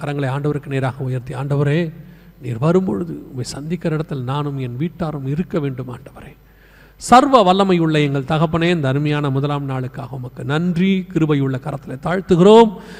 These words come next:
நீர் வரும்பொழுது உம்மை சந்திக்கிற கூட்டத்தில் இங்க இருக்கிற அத்தனை பேரும், இந்த ஹால் நிரம்பி இருக்குப்பா, இந்த நிரம்பி இருக்கிற ஹால் அப்படியே வருகையிலும் காணப்படணும் ஆண்டவரே.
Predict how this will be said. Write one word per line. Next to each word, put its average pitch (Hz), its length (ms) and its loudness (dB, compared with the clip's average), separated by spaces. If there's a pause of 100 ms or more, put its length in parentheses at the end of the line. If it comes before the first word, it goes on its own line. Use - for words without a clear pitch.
(220)
நீர் 156 180 4
வரும்பொழுது 240 500 10
உம்மை 185 160 4
சந்திக்கிற 202 460 2
கூட்டத்தில் 202 380 0
இங்க 165 160 0
இருக்கிற 190 300 2
அத்தனை 254 460 4
பேரும், 165 500 2
இந்த 131 140 -10
ஹால் 175 280 0
நிரம்பி 208 400 4
இருக்குப்பா, 151 420 2 (280)
இந்த - 140 -12
நிரம்பி 202 320 2
இருக்கிற 190 240 2
ஹால் 190 180 2
அப்படியே 254 600 4
வருகையிலும் 269 540 10
காணப்படணும் 185 540 2
ஆண்டவரே. - 360 -12